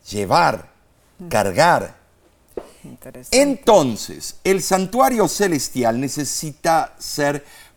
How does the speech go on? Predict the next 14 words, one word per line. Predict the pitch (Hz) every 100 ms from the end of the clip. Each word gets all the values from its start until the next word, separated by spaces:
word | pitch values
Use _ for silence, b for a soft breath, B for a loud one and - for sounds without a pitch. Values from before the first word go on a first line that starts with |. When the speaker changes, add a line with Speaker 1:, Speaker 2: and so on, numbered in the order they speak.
| -
Speaker 1:
purificado | 151 139 135 113 120 101 - 151 165 160 147
de, | 143 135 - B B B
bueno, | - - 90 156 202 196 185
de | 156
nuestros | 151 147 - 123
pecados, | - 104 - 147 156 107 90 -
los | 127 139 -
que | - 135 -
Cristo | 160 180 160 - 175 -
cargó | 127 117 147
sobre | 151 156 135 117 110
él | 117 131 B B B B -
al | 143 151 143
morir | 135 123 127 170 214 233 220 -